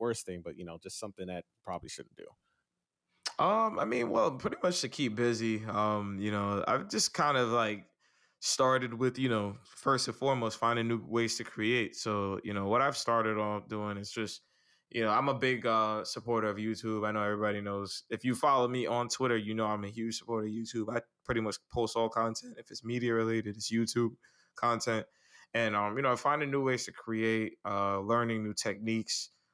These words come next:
Speaker 2: whether it's, uh, videography, photography, um, you know, obviously looking up information car related, you know, keeping up on my hobby, doing my work, um, for my hobbies and, you know, tr-,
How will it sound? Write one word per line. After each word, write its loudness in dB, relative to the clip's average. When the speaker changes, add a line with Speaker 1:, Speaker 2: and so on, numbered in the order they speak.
Speaker 2:
whether 2
it's, -4
uh, 0
videography, 0
photography, -2
um, 0
you -6
know, -2
obviously 0
looking -2
up -4
information -6
car 2
related, 0
you -2
know, -4
keeping -2
up 0
on 2
my 4
hobby, 2
doing 0
my 4
work, 2
um, 2
for -4
my 4
hobbies 2
and, -8
you -6
know, -2
tr-, -8